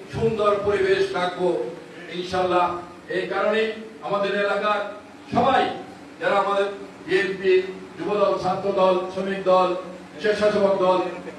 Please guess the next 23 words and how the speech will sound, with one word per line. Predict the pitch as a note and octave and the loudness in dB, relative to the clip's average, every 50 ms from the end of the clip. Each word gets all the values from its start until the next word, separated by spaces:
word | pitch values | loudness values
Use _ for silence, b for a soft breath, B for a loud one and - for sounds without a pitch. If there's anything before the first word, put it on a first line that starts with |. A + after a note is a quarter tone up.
| D3+ - D#3 | -14 -6 -2
যারা | D#3+ F3 F#3+ F#3+ F#3+ F#3+ - - | 0 0 2 2 2 0 0 -4
আমার | F3+ F3+ F3 - - - | -4 -4 -4 -4 -2 0
ভাইরা | - F#3+ F#3+ F#3 F#3+ F#3 | 2 2 4 4 4 4
আছেন, | - F#3+ F#3+ F#3+ - - - F#3+ E3 - - - - - - - | 4 4 4 2 2 0 -2 -8 -10 -10 -10 -12 -16 -14 -6 -2
সবাইকে | G#3+ A#3+ A#3+ G#3+ A#3 A3 G#3 | 2 2 4 4 4 2 2
আমি | F#3+ F#3+ F#3+ F#3 F#3 | 2 0 0 0 0
আন্তরিকভাবে | F#3 F#3+ G#3 G#3+ G#3 F#3+ F#3+ F#3 F3 E3 | 0 -2 0 -2 0 2 2 2 2 2
ধন্যবাদ | D#3 E3 E3 E3+ E3 D#3+ D#3 | 2 0 2 0 0 0 0
জানাচ্ছি। | D#3 D#3 D3+ D3+ - - - - C3 - - - - - - - - - D#3+ | 0 0 0 -2 -4 -8 -8 -8 -8 -10 -12 -12 -12 -14 -14 -14 -14 -2 4
দীর্ঘ | G#3 A3 A#3 A#3+ A#3+ A#3+ A3 - A#3 A#3 - - | 4 4 6 6 4 4 4 2 0 -2 0 0
সতেরো | A3+ A3+ - A#3 A#3+ A#3+ | 0 2 2 4 4 4
বছর | A3+ - A#3 C4 B3+ B3+ B3 B3 - - - - - - - | 4 4 4 4 4 4 4 2 0 -6 -10 -10 -2 0 0
এত | C#3+ A#3+ B3+ B3+ B3+ B3 B3 | 2 2 2 2 2 2 2
নির্যাতন, | A#3+ A#3+ A#3+ A#3 A#3+ A#3 A#3+ B3 A#3+ A#3+ | 2 2 4 4 4 4 4 4 4 4
এত | A#3+ A#3+ - B3 | 4 2 0 2
কষ্ট | - F3+ D#3+ - A#3+ B3 - - | 2 0 2 2 2 2 4 4
সহ্য | B3+ B3+ - B3 A#3+ A#3+ | 2 2 2 2 0 2
করার | A#3+ A#3+ A#3+ A#3+ A#3 | 2 4 4 4 4
পরও | A#3+ A#3+ B3 B3 A#3 - - - - - - A3+ | 4 4 4 4 4 2 -2 -6 -10 -10 2 6
পাঁচই | A3+ A#3+ A#3+ A#3+ A#3+ A#3 A3+ | 6 6 6 6 4 4 4
আগস্টের | A#3 A#3+ C4 C4 - C4 C4 - A#3+ | 4 4 2 0 2 2 2 2 4
পরে | A#3+ A#3+ A#3 A#3 G#3 - - - - - - - F#3 F#3+ | 2 4 6 4 4 4 0 -4 -8 -12 -8 -2 0 2
আপনারা | F#3+ G#3+ - A#3+ A#3+ - - | 2 2 0 0 2 4 4